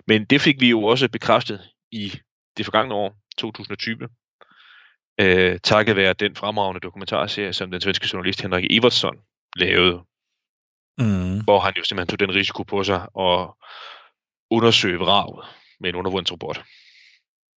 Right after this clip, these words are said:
Speaker 2: Der bliver simpelthen fremvist ved de her optagelser et, et hul.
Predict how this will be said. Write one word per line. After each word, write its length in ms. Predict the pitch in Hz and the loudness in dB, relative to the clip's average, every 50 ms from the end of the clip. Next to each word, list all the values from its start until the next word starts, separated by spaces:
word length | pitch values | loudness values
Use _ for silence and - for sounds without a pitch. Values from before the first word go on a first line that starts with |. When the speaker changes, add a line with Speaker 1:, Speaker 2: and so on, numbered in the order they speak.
| _ _ | _ _
Speaker 2:
Der 140 | - 107 101 104 _ _ _ _ - | 0 0 0 -2 _ _ _ _ -4
bliver 120 | 104 101 | -2 0
simpelthen 320 | 95 - 110 104 98 98 95 | 0 0 0 0 -2 -2 -2
fremvist 680 | - - 98 98 101 101 98 95 101 - - - - _ _ _ _ - | -2 -2 -2 -2 0 -2 -4 -2 -4 -6 -8 -10 -16 _ _ _ _ -10
ved 80 | 98 90 | -8 -4
de 120 | 98 95 | -4 -2
her 80 | 85 92 | -2 -2
optagelser 500 | 87 90 - - 101 82 - - - - 101 | -4 -4 -4 -4 -4 -4 -6 -8 -10 -10 -10
et, 200 | 95 - - - _ _ _ _ _ _ - | -12 -12 -14 -16 _ _ _ _ _ _ -2
et 100 | 117 104 | -2 0
hul. 280 | - 107 98 92 87 | 0 0 0 0 -2